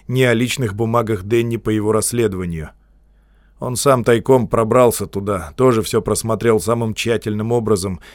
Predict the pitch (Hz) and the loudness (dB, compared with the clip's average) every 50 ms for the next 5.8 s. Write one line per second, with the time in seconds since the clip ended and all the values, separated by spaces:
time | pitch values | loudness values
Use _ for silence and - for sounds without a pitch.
0 | - - - 107 113 113 107 120 110 - 135 123 120 117 - 120 113 117 117 113 | -16 -10 -6 -4 -4 -2 0 -2 0 2 4 4 4 2 0 -2 -2 -2 -4 -2
1 | - 139 123 120 104 101 107 - 107 104 113 127 123 117 - 113 107 107 104 104 | 0 2 2 2 0 -2 -4 -4 -4 -2 -2 -2 -4 -4 -4 -4 -4 -4 -4 -4
2 | 110 110 113 113 110 - - - 117 104 95 - - _ _ _ _ _ _ _ | -4 -4 -4 -4 -4 -4 -2 0 0 0 0 -4 -10 _ _ _ _ _ _ _
3 | _ _ _ _ _ _ _ _ _ _ _ _ _ _ _ _ - 110 120 123 | _ _ _ _ _ _ _ _ _ _ _ _ _ _ _ _ 2 4 6 6
4 | 131 131 120 117 127 123 113 - - 120 120 117 - 123 107 104 107 117 113 104 | 8 6 6 4 4 4 4 4 2 2 2 2 0 -2 -2 0 0 2 2 0
5 | 104 113 110 110 117 117 101 110 107 107 - - 123 127 120 - | 0 0 0 0 0 0 0 -2 -4 -4 0 2 2 2 2 2